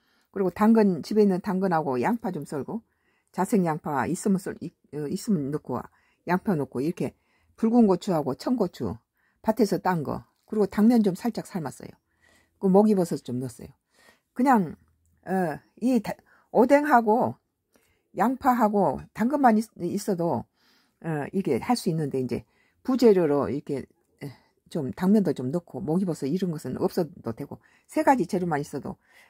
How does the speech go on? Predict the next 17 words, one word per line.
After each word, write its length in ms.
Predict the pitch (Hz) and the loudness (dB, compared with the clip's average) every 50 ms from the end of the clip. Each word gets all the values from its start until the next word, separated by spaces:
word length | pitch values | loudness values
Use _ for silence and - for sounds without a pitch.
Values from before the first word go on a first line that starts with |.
| _ _ _ - - | _ _ _ -14 -12
에, 140 | 147 139 - | -10 -10 -8
오뎅 420 | - 160 185 180 185 170 147 135 - | -6 -4 0 0 0 0 0 -4 -10
잡채를 340 | - 147 - - - 127 | -12 -14 -12 -8 -8 -8
할 160 | 131 - 226 - | -6 -6 -8 -8
수 100 | - - | -8 -10
있어요. 300 | - - - - - - _ _ _ _ _ _ _ _ _ _ | -18 -18 -18 -20 -20 -20 _ _ _ _ _ _ _ _ _ _
그리고 220 | - 214 208 214 | -8 -4 -2 0
이제 300 | 196 175 170 151 131 131 - _ | 0 0 0 -4 -4 -6 -8 _
소스로는 760 | - - - 285 330 - - 233 180 151 135 147 202 208 - - _ _ _ _ _ _ _ _ _ _ _ _ _ _ _ _ _ _ _ - - - _ _ _ _ _ _ _ _ | -18 -12 -8 -8 -8 -6 -6 -6 -6 -6 -6 -6 -6 -8 -8 -10 _ _ _ _ _ _ _ _ _ _ _ _ _ _ _ _ _ _ _ -20 -20 -20 _ _ _ _ _ _ _ _
잡채 280 | _ - 165 - - 190 | _ -14 -10 -4 -4 -4
소스를 520 | 180 - 233 240 - - - 143 120 107 117 - - _ _ _ _ _ _ _ | 0 0 0 0 0 -2 -4 -4 -4 -4 -6 -10 -20 _ _ _ _ _ _ _
만드는데요. 1040 | _ - 143 165 175 175 156 151 131 120 110 113 - - - - - 87 196 226 - _ _ - | _ -10 -8 -6 -6 -6 -6 -6 -4 -4 -4 -6 -6 -8 -8 -6 -6 -4 -4 -6 -6 _ _ -10
여기다가 320 | - 151 156 - 143 131 127 | -8 -8 -6 -6 -6 -6 -6
이제 260 | 123 120 143 123 - _ | -6 -6 -8 -10 -12 _
간장하고, 640 | - - 185 185 185 196 170 165 175 135 139 160 233 - - - - - _ _ _ _ _ _ - - | -8 -2 -2 0 0 0 -2 -2 -4 -4 -4 -4 -4 -6 -8 -16 -20 -20 _ _ _ _ _ _ -12 -8
에, 220 | 139 143 131 123 - _ _ _ _ _ _ 185 | -8 -6 -8 -8 -12 _ _ _ _ _ _ -12
저기 340 | - 131 110 - - - | -10 -10 -8 -8 -10 -12